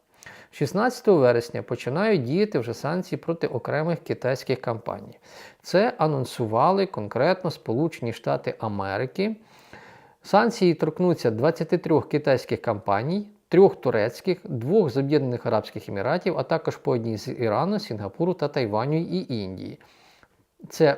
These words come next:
м-, мова йде про ті компанії, які постачають до Росії товари для військово-промислового комплексу. У С Ш А вважають, що дії всіх структур суперечать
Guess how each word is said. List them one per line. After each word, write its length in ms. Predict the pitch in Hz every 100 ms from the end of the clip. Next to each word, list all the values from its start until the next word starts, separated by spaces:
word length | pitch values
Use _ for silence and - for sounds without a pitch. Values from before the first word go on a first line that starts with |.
| -
м-, 180 | 135 143
мова 280 | 143 151 123
йде 200 | 123 120
про 240 | - 113
ті 200 | 110 131
компанії, 680 | 110 107 104 139 247 170 120
які 240 | 127 -
постачають 760 | 131 143 - 123 - 107 98 101
до 100 | 107
Росії 540 | 101 - 190 226 196 - - - _
товари 440 | - 110 127 190 143
для 220 | 110 170
військово-промислового 1040 | 160 - 131 151 139 113 113 - 135 135
комплексу. 580 | 131 104 - 135 - - -
У 100 | -
С 60 |
Ш 100 | -
А 40 | 214
вважають, 440 | 214 131 110 101
що 160 | - 127
дії 280 | 143 151
всіх 360 | 123 - 156 120
структур 460 | - 120 - 233 220
суперечать 840 | - 233 262 185 131 113 110